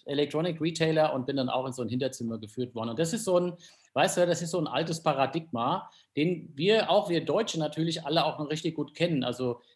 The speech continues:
aber nicht nur das, dass du in so ein Hinterzimmer kommst, sondern auch generell, dass du, ähm, als Kunde beantragst du eine Kreditkarte oder du beantragst bei deiner Bank ein Darlehen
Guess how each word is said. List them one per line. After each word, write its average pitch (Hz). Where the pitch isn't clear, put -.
aber -
nicht 165
nur 160
das, 208
dass 156
du 156
in 147
so 139
ein 131
Hinterzimmer 135
kommst, 156
sondern 147
auch 147
generell, 147
dass 147
du, 151
ähm, 131
als 131
Kunde 214
beantragst 160
du 160
eine 143
Kreditkarte 185
oder 135
du 127
beantragst 135
bei 127
deiner 123
Bank 151
ein 131
Darlehen 185